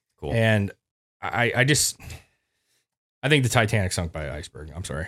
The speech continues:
Speaker 1: Yeah, I do too, unfortunately.
Speaker 2: I think it's a sad event. I think those rich people, which is very true, that is true.
Speaker 1: Yeah.
Speaker 2: I think, uh, it so happened to be that the, the greatest ship ever to live at that point that exist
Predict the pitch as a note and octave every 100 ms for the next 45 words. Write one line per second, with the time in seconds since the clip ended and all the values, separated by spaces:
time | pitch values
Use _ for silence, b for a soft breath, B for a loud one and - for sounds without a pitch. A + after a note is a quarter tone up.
0 | - C#3 E3 E3 D3+ A#2 A#2 A#2+ A2+ F#2
1 | - B B E2 G2+ F#2+ F#2+ - D#2 D#2
2 | B2 E3+ D#3+ A#2 - C#3 B2+ C3+ A#2+ C#3
3 | B2 A2+ G2 A2+ - G#2+ G2 C3+ - _
4 | G2+ G#2+ G2+ F#2+ A2+ A2 A2 G#2+ G2 -
5 | - G#2 C3 _ G2+ D3+ A#2+ - A2+ A2
6 | B2+ A2 A2+ G#2+ G#2+ - A#2 - D#3+ C3
7 | C3+ C#3 A#2 B2+ A#2+ - F#2+ F2 G2 G2+
8 | G#2+ A#2 C#3+ C#3+ - C3+ - A#2 B2+ -
9 | A#2+ A2+ F2+ D2 - G#2 A2+ G2+ - F#2+
10 | F2 G2 F2+ G#2+ F#2+ G#2 G#2 E2+ -